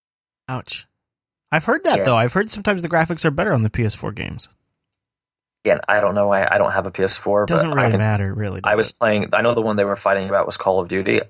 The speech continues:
Speaker 2: I was playing it on the One. It is, it's stunning. I mean, it's
Speaker 1: Yeah, yeah. It's good.
Speaker 2: it's very, it, it's impressive. And
Speaker 1: Yeah.
Speaker 2: I'm not a big, you know, I'm not a big graphics snob, but wow.
Speaker 1: It
Speaker 2: Um,
Speaker 1: seems like if somebody's gonna get app-, okay,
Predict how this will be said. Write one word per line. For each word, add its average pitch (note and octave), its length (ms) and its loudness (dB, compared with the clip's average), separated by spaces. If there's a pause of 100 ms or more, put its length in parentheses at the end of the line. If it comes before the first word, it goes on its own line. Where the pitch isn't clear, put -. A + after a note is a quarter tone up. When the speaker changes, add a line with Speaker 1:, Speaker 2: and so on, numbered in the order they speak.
(140)
Speaker 2:
I F#2 180 2
was F2+ 180 -8
playing F#2+ 240 0
it F#2 60 4
on F#2 100 0
the F#2 60 -2
One. G2 320 0 (320)
It G2+ 100 0
is, - 340 -4 (120)
it's - 240 -2
stunning. - 440 -2 (340)
I - 60 -12
mean, B1+ 100 -4
it's - 340 -4
Speaker 1:
Yeah, A2 280 0 (220)
yeah. - 320 -6
It's C3+ 220 -2
good. D#3 180 -2
Speaker 2:
it's A2 100 -2
very, G#2 280 -2 (100)
it, A2 100 -4
it's A2+ 320 0
impressive. F#2 520 -2
And A2+ 100 0
Speaker 1:
Yeah. A#2+ 80 2
Speaker 2:
I'm C#3+ 60 -4
not C3+ 140 0
a G#2+ 40 -2
big, G2 460 -6 (1800)
you - 80 -2
know, A2+ 80 4
I'm A#2+ 60 2
not C3 120 2
a G#2+ 40 0
big G2+ 140 -8
graphics G#2+ 440 -2
snob, D2+ 360 -6 (100)
but D#2+ 220 -2 (440)
wow. G#2 520 0 (380)
Speaker 1:
It D#3+ 140 0
Speaker 2:
Um, - 60 0
Speaker 1:
seems C4 200 0
like F3+ 200 0
if C3 100 -2
somebody's F#3+ 320 0
gonna E3+ 160 -2
get C3 240 0 (140)
app-, B2 200 0
okay, B2+ 360 -2